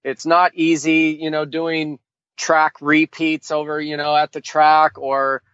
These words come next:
muscling through a, a, a bodybuilding routine. I know those things aren't easy. So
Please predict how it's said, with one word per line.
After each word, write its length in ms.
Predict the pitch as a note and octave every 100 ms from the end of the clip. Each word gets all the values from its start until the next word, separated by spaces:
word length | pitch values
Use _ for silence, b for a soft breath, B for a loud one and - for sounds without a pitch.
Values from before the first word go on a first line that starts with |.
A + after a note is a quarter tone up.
| _ -
muscling 520 | D#3 D#3 D#3 D3 D3
through 400 | D#3 D#3 D#3 D3+
a, 20 |
a, 680 | C#3+ C#3 C3+ C3+ C3 B2+ C3
a 40 | B2+
bodybuilding 680 | C#3 D#3 D#3 D3+ D3+ D3+ D3
routine. 520 | C#3+ - D3+ D3 C#3+
I 140 | C#3
know 260 | C#3 D3+ D3+
those 260 | C#3+ C3
things 260 | - C#3+ C3+
aren't 240 | C3+ C3
easy. 340 | C#3+ D3 C3+ C3
So 400 | - C3+ C3